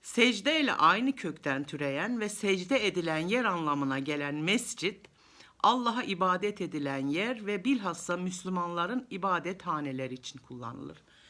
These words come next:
Bu da İslam terminolojisindeki secde ve mescidi anladık arkadaşlar. Şimdi sec-, secde boyun eğme. Kabul etme.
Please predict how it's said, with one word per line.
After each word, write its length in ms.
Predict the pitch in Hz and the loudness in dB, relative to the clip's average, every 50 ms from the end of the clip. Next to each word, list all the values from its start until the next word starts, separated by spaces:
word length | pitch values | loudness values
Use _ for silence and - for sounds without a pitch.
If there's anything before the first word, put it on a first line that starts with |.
| - - - - _ - - | -20 -20 -20 -20 _ -4 -2
Bu 120 | 311 220 | 4 4
da 160 | 269 254 240 | 6 4 4
İslam 420 | - 202 - - 175 160 151 160 156 | 2 -4 -8 -2 0 0 0 0 -2
terminolojisindeki 1300 | 175 170 156 151 151 151 151 147 151 147 147 147 143 139 143 147 - - - 135 139 139 139 139 - 277 | -4 -4 -2 -2 -2 -4 -4 -4 -4 -4 -4 -6 -6 -8 -8 -10 -10 -6 -4 -4 -2 -2 -4 -2 -2 -4
secde 460 | - - 254 214 175 147 - 156 143 | -2 0 0 0 0 0 -2 -6 -6
ve 100 | 151 156 | -4 -4
mescidi 680 | 165 180 180 175 - - - 143 - - 262 277 - - - | -4 -4 -4 -6 -6 -10 -12 -10 -6 -6 -6 -6 -6 -2 0
anladık 480 | 220 202 165 139 123 117 120 - - | 0 0 0 -2 -6 -8 -12 -12 -10
arkadaşlar. 840 | - - - - - - - - - - - - - - - - - _ _ _ _ _ _ _ _ _ _ _ _ _ _ _ - - - - - - - - - - - - _ - - - _ - | -10 -10 -10 -10 -14 -16 -16 -14 -12 -12 -14 -14 -14 -18 -18 -18 -20 _ _ _ _ _ _ _ _ _ _ _ _ _ _ _ -20 -20 -20 -20 -20 -20 -20 -20 -20 -20 -20 -20 _ -20 -20 -20 _ -10
Şimdi 280 | - - 294 294 302 | -2 2 4 4 4
sec-, 420 | 285 - - 294 302 311 294 240 - | 2 0 0 2 4 4 4 2 -2
secde 880 | - - - - - - 294 285 311 - - - 262 262 262 220 202 | -8 -12 -12 -12 -2 2 2 2 2 2 -2 4 6 6 6 6 4
boyun 300 | 220 214 214 208 202 185 | 2 4 4 4 4 4
eğme. 360 | 160 131 113 110 110 90 117 - - - - - _ _ - - - - - - - - - - _ - - - - - - - - _ - _ - _ _ _ _ _ _ _ - - | 2 0 0 -2 -4 -6 -6 -8 -10 -16 -20 -20 _ _ -20 -20 -20 -20 -20 -20 -20 -20 -20 -20 _ -18 -18 -16 -16 -20 -20 -20 -20 _ -20 _ -20 _ _ _ _ _ _ _ -12 -10
Kabul 360 | - 170 165 175 208 214 185 | -6 -6 -2 0 0 2 2
etme. 460 | 151 123 - - - 127 95 104 - | 0 -2 -4 -6 -6 -6 -6 -6 -8